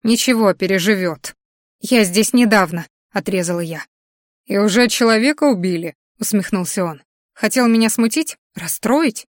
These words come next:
«Да, бывает», безразлично пожала плечами я. «Что, не ожидал? Вот тебе!»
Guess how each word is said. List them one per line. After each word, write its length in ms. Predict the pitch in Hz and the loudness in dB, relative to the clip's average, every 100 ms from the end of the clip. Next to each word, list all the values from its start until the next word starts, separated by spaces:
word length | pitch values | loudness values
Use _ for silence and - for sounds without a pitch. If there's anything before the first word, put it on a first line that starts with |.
| _ _ _ _ - | _ _ _ _ -6
«Да, 460 | 202 220 202 185 165 - - | 0 2 0 -2 -8 -14 -4
бывает», 680 | 190 247 196 170 156 - - _ - | 0 2 2 0 -4 -12 -20 _ 0
безразлично 760 | 220 202 202 190 202 - 196 170 | 0 2 0 0 -2 -2 -4 -2
пожала 360 | 185 190 180 | -2 -2 -2
плечами 480 | 262 185 - 185 175 | -4 -8 -6 -4 -6
я. 240 | 170 160 - _ _ - | -8 -12 -16 _ _ -12
«Что, 300 | - 214 160 _ | -2 0 -2 _
не 120 | 226 247 | 2 2
ожидал? 420 | 233 247 294 254 _ _ _ | 4 4 2 0 _ _ _
Вот 380 | 240 269 302 - | 0 4 4 2
тебе!» 340 | - 190 170 | -4 -6 -6